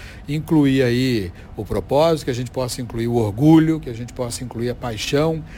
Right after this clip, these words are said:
e que a gente possa incluir resultados cada vez mais consistentes. Os resultados não serão mais obra do acaso ou de faca na caveira e sangue no zóio, vão ser da construção da própria equipe. Nós vamos dando mais protagonismo, nós vamos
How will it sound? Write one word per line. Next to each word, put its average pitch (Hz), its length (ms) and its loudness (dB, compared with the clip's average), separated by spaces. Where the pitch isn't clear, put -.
e 123 80 -10
que 139 120 -6
a 135 40 -2
gente 123 220 -8
possa 131 320 -6
incluir 123 360 -6
resultados 131 540 -6
cada 139 220 -6
vez 123 220 -6
mais 127 260 -6
consistentes. 110 840 -8
Os 104 100 -10
resultados 123 600 -4
não 156 360 -4
serão 131 540 -2
mais 120 460 -8
obra 127 260 -6
do 123 160 -4
acaso 139 720 -6
ou 131 240 -4
de 127 200 -6
faca 131 340 -6
na 135 80 -4
caveira 110 460 -4
e - 20 -8
sangue 110 300 -6
no 113 100 -6
zóio, 95 340 -8
vão 113 160 -6
ser 131 240 -6
da 147 140 -6
construção 165 800 -6
da 180 120 -6
própria 151 340 -2
equipe. - 480 -8
Nós 117 140 -10
vamos 127 140 -4
dando 110 300 -6
mais 131 220 -4
protagonismo, 135 760 -6
nós 107 220 -10
vamos 123 320 -8